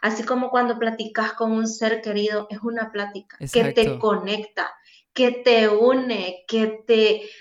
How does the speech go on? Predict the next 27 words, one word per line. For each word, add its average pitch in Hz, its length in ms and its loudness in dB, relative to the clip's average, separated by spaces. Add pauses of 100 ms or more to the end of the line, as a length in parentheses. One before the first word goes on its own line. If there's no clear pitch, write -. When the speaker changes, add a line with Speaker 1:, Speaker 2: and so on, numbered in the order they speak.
Speaker 1:
hace 247 600 2
entrar 220 400 4
en 254 220 0
el 196 280 -2 (140)
fondo, 302 600 0
en 220 200 0
lo 208 100 -2
más 226 260 0
recóndito 262 640 -4
del 202 120 -2
corazón 190 560 -8
de 185 120 -12
Dios. 196 420 -10 (320)
Si - 180 0
realmente 262 880 0 (480)
entendés, 214 1300 0 (220)
a 190 320 -10
ti, 226 160 0
joven 214 440 -2
que 214 100 -6
me 190 100 -8
estás 190 220 -10
escuchando, 190 680 -8 (320)
la 220 140 0
importancia 214 1040 0
de 202 180 -4
conectarte, 202 1500 -2